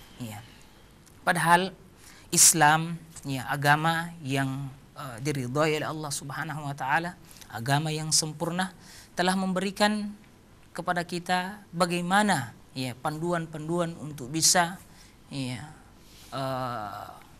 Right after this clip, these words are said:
mendapatkan atau bisa, ya, eh, negeri itu menjadi negeri yang, negeri yang aman, ya. Negeri yang aman dan, dan sejahtera. Kalau hari ini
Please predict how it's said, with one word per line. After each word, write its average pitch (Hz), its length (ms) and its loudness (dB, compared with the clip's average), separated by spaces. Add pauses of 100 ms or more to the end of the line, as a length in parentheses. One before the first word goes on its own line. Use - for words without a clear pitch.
(120)
mendapatkan 156 720 -4
atau 151 180 -4
bisa, 160 480 2 (400)
ya, 123 320 -8 (540)
eh, 113 240 -8
negeri 151 420 0
itu 147 80 -10
menjadi 143 560 -6
negeri 139 400 -6
yang, 131 140 -6 (500)
negeri 139 320 -4
yang 127 160 -4
aman, 139 300 0 (260)
ya. 123 160 -12 (520)
Negeri 123 320 -8
yang 98 80 -12
aman 135 240 -6
dan, 135 160 -8 (180)
dan 117 220 -8
sejahtera. 110 560 -6 (400)
Kalau 175 240 6
hari 185 320 6
ini 185 240 2